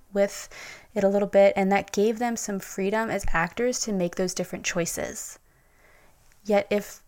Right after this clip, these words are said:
the singing was not live, all of the music and all the songs would have been recorded well ahead of time, and the effect would just have been different because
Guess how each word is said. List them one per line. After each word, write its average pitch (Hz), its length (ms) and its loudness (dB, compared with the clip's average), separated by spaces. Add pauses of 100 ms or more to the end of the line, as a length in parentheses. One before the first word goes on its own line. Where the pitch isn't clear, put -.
(180)
the - 80 -6
singing 220 480 -2
was 185 220 -2
not 180 280 2
live, 196 520 0 (320)
all 185 160 2
of 226 80 -4
the 285 100 0
music 240 540 -4 (320)
and 180 180 -2
all 185 220 0
the 240 100 -4
songs 233 600 0 (260)
would 190 140 2
have 220 100 0
been 247 180 0
recorded 202 460 -2 (100)
well 185 300 4
ahead 233 220 2
of 214 100 -2
time, 180 340 -2
and 202 160 -2
the 202 100 0
effect - 560 -2 (720)
would 202 220 -2 (300)
just 202 240 0
have 196 120 0
been 185 280 0
different - 480 -2
because 190 600 -2